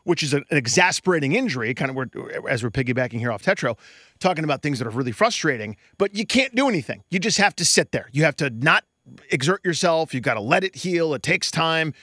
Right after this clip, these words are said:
You don't even realize how often you're using, uh, you know, that calf, and kind of every mo-, every motion, every action can kinda make it grab and, and sort of set you back a little bit.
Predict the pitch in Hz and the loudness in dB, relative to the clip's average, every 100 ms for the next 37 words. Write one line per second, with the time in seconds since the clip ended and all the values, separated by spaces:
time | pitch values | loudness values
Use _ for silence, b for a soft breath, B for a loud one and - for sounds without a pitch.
0 | b 165 190 156 143 190 170 135 165 156 | b 0 0 0 0 2 2 2 2 4
1 | 160 151 151 135 131 110 170 277 175 151 | 2 2 -2 0 0 0 -2 0 0 -2
2 | 120 - B B B 127 123 127 - 156 | -4 -10 B B B 0 0 -2 -4 -4
3 | 135 120 143 - 214 220 160 - 147 156 | -2 0 0 2 4 4 2 -2 -2 0
4 | 160 147 156 165 151 190 226 160 156 143 | 0 0 2 2 4 2 2 0 2 2
5 | 180 - 151 135 139 196 - 147 131 127 | 2 2 0 2 2 2 0 -6 -4 -2
6 | 135 127 127 101 120 123 120 117 113 110 | 0 0 -2 -4 0 2 2 0 -2 -6
7 | 120 107 98 131 120 - 127 151 214 127 | -8 -8 -6 -6 -4 -4 -2 -2 -2 -4
8 | 107 104 101 | -10 -8 -10